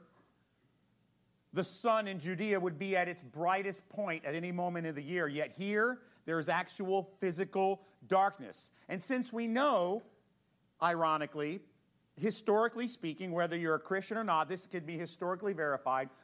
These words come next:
the crucifixion of Jesus, we know the exact day and the exact time. And we know, because of that, it was not a solar eclipse. So get that out of your head. We can track those back, and that was not a solar eclipse. But there are several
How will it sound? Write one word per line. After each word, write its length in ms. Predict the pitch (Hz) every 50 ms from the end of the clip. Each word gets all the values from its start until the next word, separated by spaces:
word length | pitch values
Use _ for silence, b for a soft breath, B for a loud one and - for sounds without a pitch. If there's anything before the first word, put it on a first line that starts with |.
| B B
the 60 | 160
crucifixion 600 | 147 - 208 214 226 - 202 170 190 202 202 - 196
of 140 | 185 185 135
Jesus, 340 | 143 165 156 156 165 160
we 140 | - 160 170
know 160 | 170 165 160
the 100 | 147 147
exact 520 | 147 135 113 101 98 139 139 151 160 - -
day 360 | 151 139 127 123 123 131 - b b b b b
and 140 | - 131 135
the 80 | 127 131
exact 460 | 127 107 98 117 147 143 160 156 -
time. 420 | 147 139 123 113 104 101 110 131 - _ b b b b b
And 160 | 143 160 160
we 140 | 156 165 160
know, 380 | 165 190 220 220 190 185 170 - -
because 340 | 170 - - 208 214 185 170
of 60 | 151
that, 180 | 151 147 151
it 100 | 160 151
was 180 | 151 165 156 127
not 220 | 156 156 147 139
a 80 | 131 127
solar 400 | 120 - - 127 123 120 110 107
eclipse. 380 | 104 101 - 98 - _ - -
So 100 | - 107
get 200 | 107 123 123 -
that 120 | 120 107
out 140 | 107 104 98
of 80 | 95
your 100 | 87 90
head. 140 | - 95 - - _ _ _ _ b b b b b b b b b -
We 100 | 156 175
can 120 | 185 175
track 360 | - - - 208 202 208 -
those 260 | 156 170 170 170 -
back, 320 | - - 170 143 117 - -
and 120 | 127 131
that 120 | 143 139 131
was 140 | 131 117
not 180 | 131 139 127 120
a 40 | 110
solar 340 | - - 117 110 101 98 95
eclipse. 380 | - - - _ - - - _ _ _ _ _ _ _ _ _ _ _ _ _ _ b b b b b b b b b
But 300 | - 208 233 247 202 185 - B B B B -
there 160 | 190 208 214
are 140 | 208 202 196
several 720 | - - - - 240 269 269 185 196 214 208 208 208 202